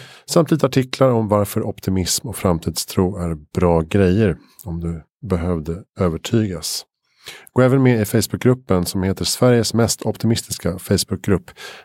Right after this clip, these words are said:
Där är jag med och postar ibland. Där händer det väldigt mycket bra och positiva saker. Vi har inlett ett samarbete med Uppsala-baserade Noden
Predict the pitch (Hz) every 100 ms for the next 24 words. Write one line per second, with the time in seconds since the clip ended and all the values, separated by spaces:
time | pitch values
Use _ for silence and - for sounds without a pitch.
0 | _ 98 90 92 90 80 78 - 85 -
1 | - - - 85 80 78 87 87 87 85
2 | 80 80 82 80 101 - 82 73 _ _
3 | _ _ 98 92 90 - 90 - - -
4 | - 85 76 - 82 107 - _ 123 _
5 | _ _ _ _ _ _ _ - 120 127
6 | 123 120 - 113 - - 107 98 104 127
7 | 156 139 110 110 - - 101 95 95 92
8 | 90 101 95 90 92 98 90 92 131 147
9 | 139 156 160